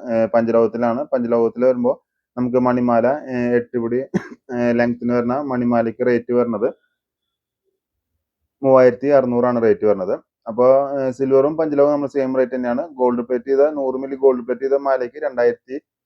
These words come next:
ഏഹ്, നാനൂറ് രൂപയാണ് നമുക്ക്, ഏഹ്, എട്ട് പിടിക്ക് റേറ്റ് വരുന്നത് ട്ടോ. അപ്പൊ ഇത് വേണ്ടവര് നമ്മുടെ താഴെ കാണുന്ന നമ്പറിൽ കോൺടാക്ട് ചെയ്യാവുന്നതാണ്. നമ്മുടെ ഷോപ്പ് വരുന്നത് തൃശ്ശൂർ ഈസ്റ്റ് ഫോർട്ടിൽ സീമാസ് തുണിക്കടയുടെ അടുത്ത് കാത്തലിക് ഇസ്ലാം ബാങ്ക് ഉണ്ട്. അവിടെ നമ്മൾ ലെഫ്റ്റ്, ആ ബാങ്കിന്റെ ലെഫ്റ്റ് നമ്മുടെ ഷോപ്പ് വരുന്നത്.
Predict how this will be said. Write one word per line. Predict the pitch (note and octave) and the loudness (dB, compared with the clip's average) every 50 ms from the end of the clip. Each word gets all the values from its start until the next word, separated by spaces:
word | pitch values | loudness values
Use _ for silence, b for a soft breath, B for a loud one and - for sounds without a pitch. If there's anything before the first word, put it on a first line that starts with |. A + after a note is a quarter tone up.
| _ _ _ _ _ - C3+ | _ _ _ _ _ -4 -2
ഏഹ്, | C3+ C3 C3 | 0 2 2
നാനൂറ് | B2+ B2 B2 B2 B2 A#2+ | 2 2 2 2 2 2
രൂപയാണ് | B2 B2 A#2+ A#2 A#2 A#2+ | 2 2 4 2 2 0
നമുക്ക്, | C3 C3 B2 A#2 B2 C3 | -2 -4 -6 -2 -2 -2
ഏഹ്, | C#3+ C3+ C3 C3+ B2 A#2+ A#2 A#2 | -2 -2 -4 -6 -4 -4 -4 -4
എട്ട് | A2+ - A#2 | -6 -6 -8
പിടിക്ക് | A2 A2 G#2+ G#2 A2+ A#2 A2+ A#2 A2 - A#2 | -6 -6 -6 -4 -4 -2 -2 -2 -2 0 0
റേറ്റ് | A#2 A2 G2+ G#2+ | 0 0 0 0
വരുന്നത് | A2 G2+ G2+ F#2 F#2 - | -2 -2 -2 -6 -8 -10
ട്ടോ. | F#2 E2+ _ _ _ _ _ _ - A2 | -12 -14 _ _ _ _ _ _ -8 -2
അപ്പൊ | G#2 A#2 A#2+ B2+ B2+ B2+ | 2 4 4 6 4 4
ഇത് | A#2+ B2+ | 4 4
വേണ്ടവര് | C3+ C3+ C3+ C3 B2+ B2+ B2+ B2+ B2 D3+ F3+ - - - | 4 4 4 4 2 2 2 2 2 0 0 -4 -10 -10
നമ്മുടെ | B2+ B2 A#2+ A#2+ A#2+ A#2 B2 | -8 -6 -4 -4 -2 0 0
താഴെ | B2+ B2 A#2+ B2+ C3+ | 2 2 2 2 2
കാണുന്ന | C#3 C3+ C3+ C3+ | 2 0 0 -2
നമ്പറിൽ | C3 C3 B2 A#2+ A#2 B2 B2 A#2+ | -2 -2 -2 -2 -2 -2 -2 -2
കോൺടാക്ട് | C3 B2 A#2 A2+ A2 - - | -2 0 2 2 0 0 -2
ചെയ്യാവുന്നതാണ്. | B2 A#2+ A#2+ A#2+ A#2+ A#2 B2 D3 D3+ | -4 -2 -2 -2 -4 -4 -4 -6 -6
നമ്മുടെ | C3+ B2 A#2+ A#2+ A#2 - | -6 -4 -4 -4 -2 0
ഷോപ്പ് | B2+ B2 A#2+ A#2+ - C#3 | 0 0 0 2 2 2
വരുന്നത് | C3+ C3+ D3 D#3+ D#3 D3 | 2 2 0 -4 -8 -10
തൃശ്ശൂർ | C3 - B2+ B2 A#2+ | -12 -8 -6 -4 -2
ഈസ്റ്റ് | A#2+ A#2+ A#2 A#2 _ - A#2+ | -2 -4 -4 -6 _ -4 -2
ഫോർട്ടിൽ | A#2+ A#2 A#2 B2 E3 - _ _ _ _ _ _ _ - | -2 -2 -2 -2 -4 -4 _ _ _ _ _ _ _ -2
സീമാസ് | B2+ B2 A#2+ B2 B2 A#2+ A#2+ C#3 | 0 2 2 2 2 0 0 -2
തുണിക്കടയുടെ | C3+ C#3 C3 B2+ B2 B2+ B2 | -4 -4 -2 -2 -2 -2 0
അടുത്ത് | B2 B2 B2 C3+ B2 - | 0 -2 -4 0 2 4
കാത്തലിക് | C3 A#2+ A#2 B2 A#2+ | 4 4 2 0 -4
ഇസ്ലാം | A2+ A#2 A#2 A#2 A2+ | -4 -4 -4 0 2
ബാങ്ക് | A#2 A#2 A#2+ C3+ C#3 | 2 0 2 0 -2
ഉണ്ട്. | B2+ A#2 | 0 0
അവിടെ | C3 D3 C3+ A#2+ A#2 A#2 | 0 0 0 -2 -2 -2
നമ്മൾ | A#2 A#2 A#2 A#2 A#2 A#2 | -4 -6 -8 -4 -2 -2
ലെഫ്റ്റ്, | A#2 - _ _ _ - A#2 A2+ A2+ A2+ | -2 -4 _ _ _ -10 -6 -4 -2 0
ആ | A2+ A#2 A#2 A#2 - _ _ _ _ _ _ _ _ | 2 0 0 -2 -6 _ _ _ _ _ _ _ _
ബാങ്കിന്റെ | A#2+ A#2+ A#2 A#2 A#2+ A#2 A2+ B2+ D#3+ D#3 | 2 4 4 4 2 0 -2 -2 0 0
ലെഫ്റ്റ് | C#3+ B2 - - A#2+ A#2 | 0 -2 -2 -6 -12 -10
നമ്മുടെ | A2+ A2+ G#2+ - | -10 -10 -2 0
ഷോപ്പ് | A2 G#2+ G#2+ - B2+ | 2 2 2 0 -2
വരുന്നത്. | B2 A#2 A2+ A#2 D3 | -2 -2 0 -2 -2